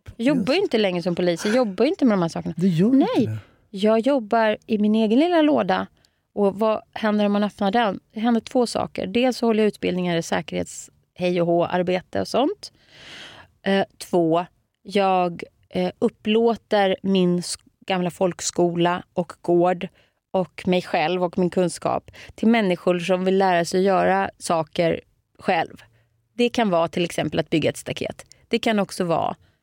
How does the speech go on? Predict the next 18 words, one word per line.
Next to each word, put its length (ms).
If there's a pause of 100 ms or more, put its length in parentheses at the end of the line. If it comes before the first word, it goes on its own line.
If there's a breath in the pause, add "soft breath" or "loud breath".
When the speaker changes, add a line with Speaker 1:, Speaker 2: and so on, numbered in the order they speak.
Speaker 1:
att 140
koka 220
marmelad. 560 (180)
Det 80
skulle 240
kunna 240
vara 240
att 220
odla, 440 (460 soft breath)
ehm, 400 (440)
kronärtskockor. 720 (440)
Speaker 2:
Det 60
här 100
är 160
extremt 580
långt 260
från 180
polisarbete. 580